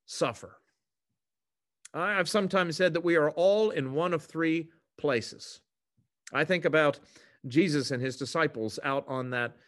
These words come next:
Sea of Galilee when they were caught in the storm. Well, you know, we're all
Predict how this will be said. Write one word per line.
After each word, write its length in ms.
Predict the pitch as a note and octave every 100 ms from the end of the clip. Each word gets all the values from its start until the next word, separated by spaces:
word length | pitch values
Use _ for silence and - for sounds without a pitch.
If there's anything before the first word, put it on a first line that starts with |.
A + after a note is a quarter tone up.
| _
Sea 240 | - - G3
of 120 | D3
Galilee 500 | D#3 D#3+ E3 C3+ A2+
when 180 | A2+ A#2
they 120 | A#2
were 120 | A2+
caught 380 | - - E3+ E3+
in 140 | D3+
the 80 | C#3
storm. 520 | C3 - C3 A2+ - - _ _ _ _ _ _ _ _ _ _ _ _ _ _ _ _ -
Well, 100 | C#3
you 80 | E3
know, 100 | F3
we're 200 | E3+ E3+
all 480 | E3+ F#3+ D3+ C3